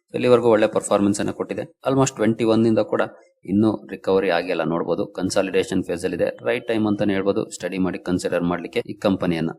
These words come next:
So ಸ್ಟಡಿ ಮಾಡಿ, in case ಕಂಪನಿಯಲ್ಲಿ ಪೊಟೆನ್ಷಿಯಲ್ ಇದೆ ಅಂತ ನಿಮ್ಗೆ ಅನ್ಸಿದ್ರೆ ನೀವು ಡಿಸಿಷನ್ ತಗೊಳ್ಬೋದು. ಒಳ್ಳೆ ಕಂಪನಿ ಇದು ಕೂಡ. So ನೋಡಿದ್ರಲ್ಲ ಗೆಳೆಯರೇ, ಸಾಕಷ್ಟು ಅಪ್ಡೇಟ್ ಗಳನ್ನ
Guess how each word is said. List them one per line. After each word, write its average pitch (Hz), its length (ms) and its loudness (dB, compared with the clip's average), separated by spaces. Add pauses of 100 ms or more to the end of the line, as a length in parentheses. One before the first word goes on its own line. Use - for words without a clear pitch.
(120)
So 113 80 -6
ಸ್ಟಡಿ 123 280 -4
ಮಾಡಿ, 123 280 0 (200)
in 135 80 4
case 107 340 -2
ಕಂಪನಿಯಲ್ಲಿ 95 440 0
ಪೊಟೆನ್ಷಿಯಲ್ 92 500 -2
ಇದೆ 90 120 -2
ಅಂತ 90 160 -2
ನಿಮ್ಗೆ 87 260 0
ಅನ್ಸಿದ್ರೆ 90 360 -2 (100)
ನೀವು 90 280 -6
ಡಿಸಿಷನ್ 90 420 -4
ತಗೊಳ್ಬೋದು. 85 420 -2
ಒಳ್ಳೆ 101 240 2
ಕಂಪನಿ 98 360 -2
ಇದು 87 140 -4
ಕೂಡ. - 160 -4 (360)
So 107 80 2
ನೋಡಿದ್ರಲ್ಲ 110 320 4
ಗೆಳೆಯರೇ, 104 340 2 (200)
ಸಾಕಷ್ಟು 98 360 0
ಅಪ್ಡೇಟ್ 92 320 0
ಗಳನ್ನ 95 160 4